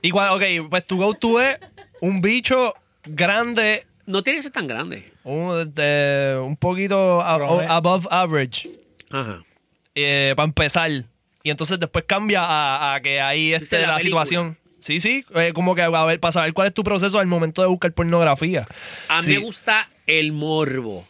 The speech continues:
Speaker 2: Por ejemplo,
Speaker 1: Ujú.
Speaker 2: si yo estoy ahora mismo con un macho en una cama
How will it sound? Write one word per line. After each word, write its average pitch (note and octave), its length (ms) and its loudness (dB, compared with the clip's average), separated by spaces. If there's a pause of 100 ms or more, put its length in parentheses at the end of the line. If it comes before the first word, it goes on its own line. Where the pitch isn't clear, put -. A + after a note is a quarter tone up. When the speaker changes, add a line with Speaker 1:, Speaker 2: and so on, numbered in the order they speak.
Speaker 2:
Por F3 160 2
ejemplo, D#3 680 -2
Speaker 1:
Ujú. C3 300 -8 (160)
Speaker 2:
si - 160 -12
yo D#3+ 120 -4
estoy G3+ 180 0
ahora G#3 200 2
mismo A3 220 -6
con G#3 120 -2
un A3 200 -6
macho A3+ 240 0
en A3 80 -6
una A#3 180 -4
cama F3 420 -2